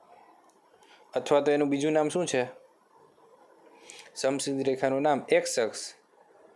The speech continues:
અથવા ભુજ છે, બરાબર? આ ભુજ એનું નામ છે. આ તો એક્સ અક્ષ આપણે એને કહીએ છીએ, પણ એનું નામ શું છે ખરેખર?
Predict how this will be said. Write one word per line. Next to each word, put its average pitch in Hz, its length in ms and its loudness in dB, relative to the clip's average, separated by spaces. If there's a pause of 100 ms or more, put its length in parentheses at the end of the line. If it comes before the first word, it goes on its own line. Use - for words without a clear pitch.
(1000)
અથવા 117 500 0 (1500)
ભુજ 120 480 0
છે, 101 400 -6 (440)
બરાબર? 135 280 0 (320)
આ 117 80 0
ભુજ 147 420 2
એનું 165 240 2
નામ 131 260 4
છે. 92 100 -4
આ 104 120 0
તો 120 100 2
એક્સ 151 320 4
અક્ષ - 160 0
આપણે 143 200 4
એને 135 100 2
કહીએ 135 160 4
છીએ, 107 80 0
પણ 110 120 2
એનું 107 140 0
નામ 127 220 4
શું 160 120 -2
છે 165 80 0
ખરેખર? 131 400 2